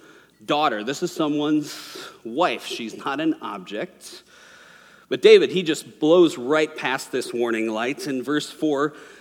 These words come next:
it says, "Then David sent messengers to get her." That word send again there, right? This time he's not sending for information, he's sending for the woman, and he uses his power to get what he wants.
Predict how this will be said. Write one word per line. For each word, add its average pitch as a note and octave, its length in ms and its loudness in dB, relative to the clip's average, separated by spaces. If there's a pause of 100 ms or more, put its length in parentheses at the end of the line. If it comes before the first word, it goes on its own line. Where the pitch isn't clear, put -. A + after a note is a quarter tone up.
(140)
it C#3 120 -8
says, D3 240 0
"Then G#3 240 4
David G#3 400 8
sent - 640 -2 (240)
messengers A#2+ 800 -4
to F#3+ 380 -8 (200)
get G3+ 200 -2
her." A#2+ 360 -6 (360)
That B2+ 140 -10
word D3 220 -4
send C3 300 -4
again G2 300 -8
there, G#2 180 -8
right? A2+ 240 -8 (720)
This G#3 140 0
time D#3 220 -2
he's C#3 220 -2
not D#3+ 200 -2
sending C#3+ 220 -2
for - 120 -10
information, C3 540 -6
he's A#2 220 -14
sending E3 360 -2
for A#2+ 320 -6
the G#2 120 -6
woman, A2 460 -6 (280)
and A2+ 160 -8
he C3+ 120 -8
uses G3 640 -6
his E3 200 -2
power G2+ 560 -8
to - 220 -12
get B2 340 -12
what G2+ 200 -10
he G#2+ 380 -16 (560)
wants. - 1120 -12